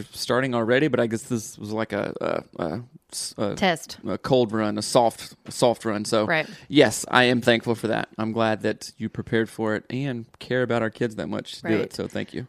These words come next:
Speaker 2: I'm thankful, although I said this to you yesterday, I'm gonna say it again today.
Speaker 1: Mm-hmm.
Speaker 2: You helped fix the boat engine battery, I
Speaker 1: Oh,
Speaker 2: guess.
Speaker 1: right.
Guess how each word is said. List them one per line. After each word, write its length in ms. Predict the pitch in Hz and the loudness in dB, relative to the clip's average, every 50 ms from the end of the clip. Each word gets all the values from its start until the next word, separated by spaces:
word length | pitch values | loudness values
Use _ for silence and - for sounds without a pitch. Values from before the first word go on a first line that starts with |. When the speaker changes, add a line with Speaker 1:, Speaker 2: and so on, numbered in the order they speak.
| _ _ _ - | _ _ _ 0
Speaker 2:
I'm 240 | - 240 269 311 359 | 2 4 4 4 2
thankful, 480 | 359 - 269 240 240 226 - 226 220 - | 0 2 2 2 2 2 2 0 2 2
although 240 | - 202 202 202 | 4 4 4 4
I 60 | 202 190 | 2 2
said 180 | 180 - 196 180 | 2 0 -2 -2
this 140 | 180 170 - | -2 -4 -2
to 60 | - | -2
you 60 | 180 175 | 0 0
yesterday, 380 | 175 170 170 160 - - 165 160 | 2 0 0 -2 -2 -4 -4 -2
I'm 60 | 160 | -2
gonna 80 | 165 | -4
say 160 | 156 - 175 165 | -2 -2 -2 -2
it 60 | 160 | -2
again 160 | 160 160 156 | -2 -4 -6
today. 480 | 151 - 160 160 156 151 151 156 160 170 | -6 -4 -2 0 0 0 0 -2 -4 -4
Speaker 1:
Mm-hmm. 80 | - - | -2 2
Speaker 2:
You 240 | 220 240 262 269 262 | 2 4 4 4 4
helped 300 | 247 190 190 208 196 - | 4 4 4 2 2 0
fix 320 | - - 202 190 - - | -4 -4 -4 -4 -4 -6
the 120 | - - 208 | -4 -2 2
boat 240 | 190 240 247 240 - | 6 6 6 6 4
engine 540 | 185 175 175 165 151 160 160 156 160 160 160 _ _ _ _ _ _ _ - | 2 0 0 0 0 0 -2 -2 -4 -6 -8 _ _ _ _ _ _ _ -10
battery, 560 | 170 156 170 151 147 151 147 147 156 151 - _ _ _ - | -2 -2 0 0 0 -2 -4 -4 -6 -6 -10 _ _ _ 6
I 60 | 143 | 6
Speaker 1:
Oh, 40 | 127 | 6
Speaker 2:
guess. 260 | 117 156 160 - - - - | 6 6 2 -2 -10 -10 -4
Speaker 1:
right. 200 | 101 101 98 - | -2 -2 -2 -2